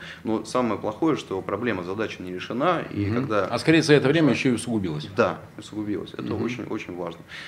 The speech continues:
Speaker 1: Вот, поэтому, конечно, вот это вот доверие очень важно, и оно рождается в результате, э, сарафанного радио.
Speaker 2: Мгм. Ам, когда вы, э, когда вы выступаете, когда вы, ведь в социальных сетях вы ведете активность,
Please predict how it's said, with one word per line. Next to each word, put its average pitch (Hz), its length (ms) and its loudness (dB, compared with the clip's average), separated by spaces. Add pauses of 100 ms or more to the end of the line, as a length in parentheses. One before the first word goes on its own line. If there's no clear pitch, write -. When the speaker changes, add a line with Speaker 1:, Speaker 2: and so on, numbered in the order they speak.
(140)
Speaker 1:
Вот, 95 220 -4
поэтому, 123 300 0
конечно, 113 380 -2
вот 92 140 -6
это 98 140 -6
вот 95 120 -4
доверие 107 380 0
очень 90 280 -8
важно, 110 280 -2
и - 20 -6
оно 98 140 -6
рождается 101 420 -6
в - 60 -8
результате, 95 500 -8 (260)
э, 90 180 -8
сарафанного 85 480 -6
радио. 85 220 -10 (400)
Speaker 2:
Мгм. 123 340 -8 (880)
Ам, 127 500 4
когда 147 400 2
вы, 165 520 2 (220)
э, 120 460 0 (220)
когда 127 320 2
вы 127 120 4
выступаете, 117 800 -2
когда 127 420 0
вы, 117 500 2 (560)
ведь 120 160 -2
в - 60 -8
социальных 135 360 4
сетях - 360 0
вы 107 100 4
ведете 113 340 4
активность, 107 640 -4